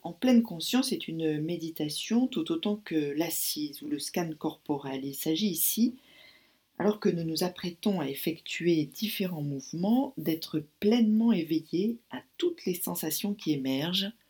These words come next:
moment après moment. Et tandis que vous allez vous laisser guider par, euh, le son de ma voix, il est très important simultanément de vous écouter, d'écouter votre corps,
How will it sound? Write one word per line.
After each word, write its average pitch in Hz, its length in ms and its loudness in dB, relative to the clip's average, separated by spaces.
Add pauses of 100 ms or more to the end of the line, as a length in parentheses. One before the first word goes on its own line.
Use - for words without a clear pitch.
(260)
moment 151 540 0 (160)
après 151 320 0
moment. - 340 -4 (1500)
Et 175 80 -4
tandis 220 280 0
que 180 100 2
vous 156 320 2
allez 175 180 6
vous 151 220 0
laisser 160 340 6
guider 180 640 6
par, 156 360 -2
euh, 143 240 2
le 139 120 0
son 202 320 2
de 147 180 4
ma 127 220 0
voix, 208 500 2
il 156 200 2
est 151 200 -2
très 254 280 0
important 185 560 0
simultanément 175 960 2
de 147 240 0 (160)
vous 240 260 4
écouter, - 460 0 (420)
d'écouter 170 440 4
votre 190 420 2
corps, 139 600 0